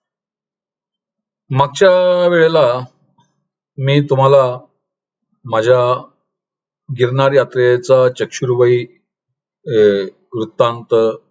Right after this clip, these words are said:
सांगितला आणि गिरनारबद्दल काही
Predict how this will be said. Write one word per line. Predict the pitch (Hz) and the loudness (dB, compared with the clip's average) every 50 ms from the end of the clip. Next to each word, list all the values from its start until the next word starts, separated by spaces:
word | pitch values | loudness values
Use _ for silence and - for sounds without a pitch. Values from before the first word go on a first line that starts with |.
| _ _ _ _ | _ _ _ _
सांगितला | - - - 107 104 101 107 104 107 104 95 92 - - - _ _ _ _ _ _ _ _ _ _ _ _ _ _ _ _ 123 110 | -12 -6 -6 -4 -4 -6 -8 -6 -4 -4 -4 -4 -6 -10 -20 _ _ _ _ _ _ _ _ _ _ _ _ _ _ _ _ -18 -16
आणि | 104 101 101 101 101 101 101 104 107 - _ _ _ _ _ _ _ _ _ _ - | -14 -12 -12 -12 -14 -14 -16 -16 -20 -20 _ _ _ _ _ _ _ _ _ _ -4
गिरनारबद्दल | 117 107 110 117 120 117 120 117 113 107 117 117 110 | -4 -4 -2 0 0 0 0 0 -2 -2 -4 -4 0
काही | 110 113 107 107 107 107 107 - - | 0 0 0 0 -2 -6 -10 -12 -16